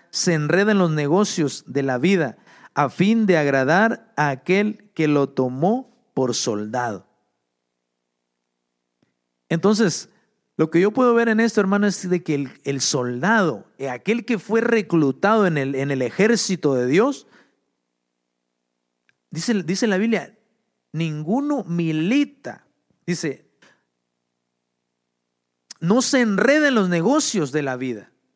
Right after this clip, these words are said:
Nosotros no, no nos debemos enredar en los negocios de est-, de, de esta tierra. ¿Por qué? Porque, ¿qué dice la Biblia? Que nosotros somos,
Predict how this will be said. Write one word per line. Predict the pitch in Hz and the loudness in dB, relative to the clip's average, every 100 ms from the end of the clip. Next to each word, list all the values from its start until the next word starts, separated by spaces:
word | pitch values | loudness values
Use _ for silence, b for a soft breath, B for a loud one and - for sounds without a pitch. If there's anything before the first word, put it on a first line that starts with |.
| _ - | _ -10
Nosotros | 165 165 - 247 269 254 | -6 -4 -2 -2 0 0
no, | 202 226 | 2 0
no | 214 185 220 | 0 -2 0
nos | 226 | 0
debemos | 185 202 214 | 0 0 0
enredar | 190 156 147 | -2 0 0
en | 196 | 0
los | 175 | 0
negocios | 147 139 180 185 | 0 -2 -2 -4
de | 143 131 | -4 -4
est-, | 170 - - | -4 -8 -12
de, | 135 123 | -10 -8
de | 113 | -10
esta | 135 - 107 | -10 -10 -8
tierra. | 156 190 - _ _ _ _ _ _ _ | -6 -6 -10 _ _ _ _ _ _ _
¿Por | 156 147 | -4 0
qué? | 214 165 _ _ | -2 -2 _ _
Porque, | - 156 135 | -4 -4 -6
¿qué | 123 196 | -2 0
dice | 185 | 2
la | 196 165 | 2 4
Biblia? | 175 143 | 4 2
Que | 143 | 0
nosotros | 139 170 180 175 | 2 2 0 2
somos, | 190 190 180 - | 2 2 0 -4